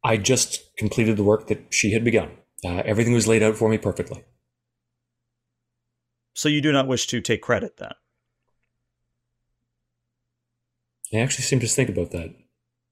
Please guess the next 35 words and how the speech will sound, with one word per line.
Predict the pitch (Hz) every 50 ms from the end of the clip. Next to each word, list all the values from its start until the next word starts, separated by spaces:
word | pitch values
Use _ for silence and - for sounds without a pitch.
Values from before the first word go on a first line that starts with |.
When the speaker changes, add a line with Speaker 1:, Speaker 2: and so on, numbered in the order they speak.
| _ _ _ _ _ _ _ _ _ _ _ _ _ _ 539 _ _ _ _ _ _ _ _ _ _ _ _ _ _ _ _ _ _ _ _ _ _ _ _ _ _ _ _ _ _ _ _ -
Speaker 1:
Sir, | - - - 117 120 107
I | 101
think | - - 120 117 117 - - - _ _ _ _ _ _ _ _ _ _ _ _ _ -
the | 104 104 101
credit | - - 120 110 104 101
should | - - 104
be | 87 95
shared | 87 - - 95 90 87 - -
equally. | - - - - - - - _ _ _ _ _ _ _ _ _ _ _ _ _ _ _ _ _ _ _ _ _ _ _ _ _ _ _ -
Speaker 2:
Very | 180 196 214
noble | 214 208 170 110 101 92
of | 87 80
you. | 85 78 - _ _ _ _ -
Very | - - 143
noble | 135 127 104 - - -
of | - 170
you. | - - - _ _ _ _ _ _ _ _ _ _ _ _ - - _ _ _ _ _ _ _ _ _ _ _ _ _ _ _ _ -
Macbeth, | 190 208 202 - 220 185 131 98 - - - - _ _ _ _ _ _ _ _ _ _ _ _ _ _ _ _ _ _ _ _ _ _ _ _ _ _ -
though | - 165 160 156
your | 143 143 147 139 131
logs | 127 135 139 143 139 139 139 139 123 - 127
and | 123 120
your | 117 113 113 113 113 117
answers | 127 131 127 - - 120 104 -
to | - 120 113
our | 110 110
inquiries | 117 127 131 117 - 123 117 113 117 120 131 117 -
indicates | 123 110 107 - - 123 117 110 -
that | - 117 -
you | - -
had | 107 110 110 101
ample | 110 123 123 - 117 113
opportunity | 110 107 - 104 - - 131 117 110 110 110
to | 95 95
fire, | - - 135 139 151 120 101 98 98 104